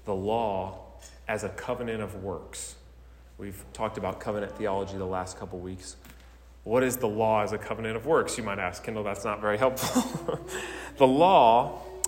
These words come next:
as a covenant of works. Because of Adam's sin and ours, the law of God, even though it's good, even though it's right,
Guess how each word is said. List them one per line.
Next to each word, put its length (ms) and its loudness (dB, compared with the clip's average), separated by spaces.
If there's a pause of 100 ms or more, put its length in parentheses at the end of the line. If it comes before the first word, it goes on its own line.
(340)
as 180 2
a 60 4
covenant 480 0
of 100 -4
works. 460 -4 (400)
Because 400 0
of 200 6
Adam's 460 4
sin 540 0
and 220 0
ours, 680 0 (560)
the 80 -4
law 320 6
of 140 2
God, 480 2 (1080)
even 300 -2
though 220 4
it's 180 -2
good, 460 -2
even 240 -4
though 160 -2
it's 180 -8
right, 380 -2